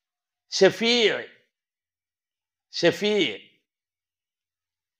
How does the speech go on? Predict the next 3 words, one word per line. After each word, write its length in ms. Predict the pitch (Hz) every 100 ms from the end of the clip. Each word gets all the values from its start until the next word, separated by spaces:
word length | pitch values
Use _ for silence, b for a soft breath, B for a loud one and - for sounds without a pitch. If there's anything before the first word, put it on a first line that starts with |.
| _
ഒന്നാമത്തത് 500 | 127 165 208 202 190 185
നിദ്, 340 | 180 147 139 190 - - _ _ _ _ _
രണ്ടാമത്തെ 400 | 117 139 190 202